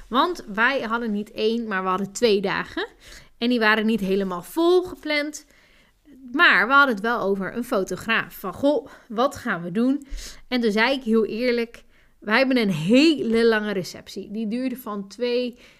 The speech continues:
en die eindigde om zeven uur." Want waarom? Ik woon, of ik ben geëmigreerd naar België.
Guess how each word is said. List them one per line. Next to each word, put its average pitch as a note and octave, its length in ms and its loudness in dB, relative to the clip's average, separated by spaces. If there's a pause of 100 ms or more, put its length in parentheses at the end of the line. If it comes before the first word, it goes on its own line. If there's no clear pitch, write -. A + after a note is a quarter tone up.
(200)
en A3 120 -6
die G#3 120 -2
eindigde G#3+ 500 -4
om G3+ 140 -6
zeven G3 460 2
uur." D3 280 -12 (880)
Want A3 460 0
waarom? A#3 640 4
Ik C4 160 -2
woon, C4+ 320 -2 (300)
of A#3 140 -8
ik A#3+ 120 -2
ben A#3 200 -2
geëmigreerd C#4+ 720 -4
naar F4 120 -4
België. A3+ 640 -4